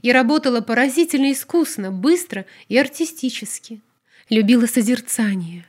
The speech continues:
и погружалась в напряжённую внутреннюю жизнь.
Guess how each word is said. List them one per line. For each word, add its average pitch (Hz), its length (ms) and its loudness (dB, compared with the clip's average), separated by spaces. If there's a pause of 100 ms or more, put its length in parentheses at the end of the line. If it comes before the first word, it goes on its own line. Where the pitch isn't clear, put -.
(560)
и 220 60 0
погружалась 220 680 0
в - 40 0
напряжённую 254 920 2 (120)
внутреннюю 202 840 -2
жизнь. 180 420 -6